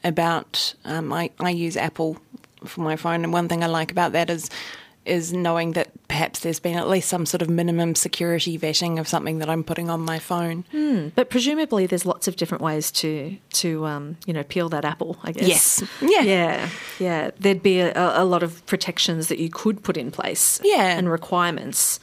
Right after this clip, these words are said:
Speaker 1: That's a good point.
Speaker 2: Um, without necessarily every time you put a payment plan in your, in your app, you know,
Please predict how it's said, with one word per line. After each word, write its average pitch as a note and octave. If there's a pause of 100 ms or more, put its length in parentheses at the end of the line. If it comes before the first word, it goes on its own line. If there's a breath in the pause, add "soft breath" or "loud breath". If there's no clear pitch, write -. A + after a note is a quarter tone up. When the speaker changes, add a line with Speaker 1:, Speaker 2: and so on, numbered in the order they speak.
(140 loud breath)
Speaker 1:
That's A#3+
a A#3
good G3
point. F3+ (180)
Speaker 2:
Um, E3+ (220)
without E3+
necessarily E3 (120)
every E3+
time E3
you E3
put F3
a E3+
payment E3
plan E3
in E3
your, D#3+
in E3
your E3
app, E3 (420)
you F3
know, E3+